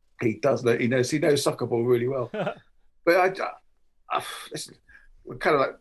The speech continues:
Speaker 1: you know, it's a bit churlish, you know, we, we won it. You know, we're never gonna play beautiful football week in, week out. Ja-, Reece James, Ben Chilwell, massive misses. That's why we're spluttering and coughing and what have you.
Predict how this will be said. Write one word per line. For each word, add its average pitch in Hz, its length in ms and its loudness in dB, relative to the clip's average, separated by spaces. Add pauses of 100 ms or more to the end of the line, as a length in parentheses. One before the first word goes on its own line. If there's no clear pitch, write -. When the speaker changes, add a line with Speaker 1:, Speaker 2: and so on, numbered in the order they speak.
Speaker 1:
you - 60 -2
know, 110 140 0 (240)
it's - 160 -12
a 127 60 -2
bit - 100 -4
churlish, 123 500 2
you 143 100 0
know, 104 100 0
we, 110 120 0
we 120 200 2
won 127 220 4
it. - 140 -10 (180)
You 120 60 -4
know, 104 220 -6
we're 135 120 -4
never 127 240 4
gonna 117 200 2
play 110 380 0 (160)
beautiful 123 320 -2
football 110 240 -4
week 117 320 0
in, 113 100 -2
week 110 240 -4
out. 117 320 2 (680)
Ja-, 170 200 2 (420)
Reece 170 240 4
James, 127 300 2 (100)
Ben 165 180 2
Chilwell, 123 400 4
massive 120 360 -6
misses. 113 320 -4
That's - 180 -2
why 123 120 2
we're 110 260 0 (460)
spluttering - 640 2
and 113 120 -2
coughing 113 480 -2
and 104 120 -8
what 117 160 -6
have 113 180 -2
you. 113 220 2